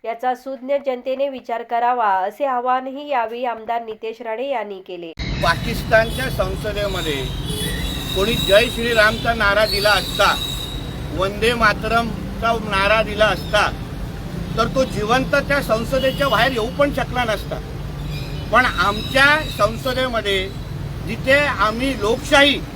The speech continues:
Speaker 2: ची आम्ही पूजा करतो, भारत हा लोकशाही प्रधान देश अशी आम्ही मानतो आणि त्या संसदेमध्ये उभं राहून तिथे डॉक्टर बाबासाहेब आंबेडकरांनी आम्हाला संविधान दिला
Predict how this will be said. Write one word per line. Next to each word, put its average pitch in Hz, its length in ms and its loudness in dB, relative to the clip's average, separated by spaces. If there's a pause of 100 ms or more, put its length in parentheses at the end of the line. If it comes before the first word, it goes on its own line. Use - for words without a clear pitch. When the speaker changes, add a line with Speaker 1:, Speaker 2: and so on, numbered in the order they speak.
(1200)
Speaker 2:
ची 269 100 4
आम्ही 262 240 6
पूजा 254 380 2
करतो, 202 540 0 (520)
भारत 226 380 4 (680)
हा 269 320 6 (260)
लोकशाही 285 640 0
प्रधान 247 340 2
देश 277 360 2
अशी 302 220 -2
आम्ही 277 200 0
मानतो 214 580 -2 (520)
आणि 226 200 2
त्या 247 460 4
संसदेमध्ये 277 720 2
उभं 247 320 0
राहून 233 360 4 (480)
तिथे 269 240 2
डॉक्टर 226 380 4
बाबासाहेब 262 480 0
आंबेडकरांनी 262 640 -2
आम्हाला 277 380 4
संविधान 247 480 2
दिला 190 360 2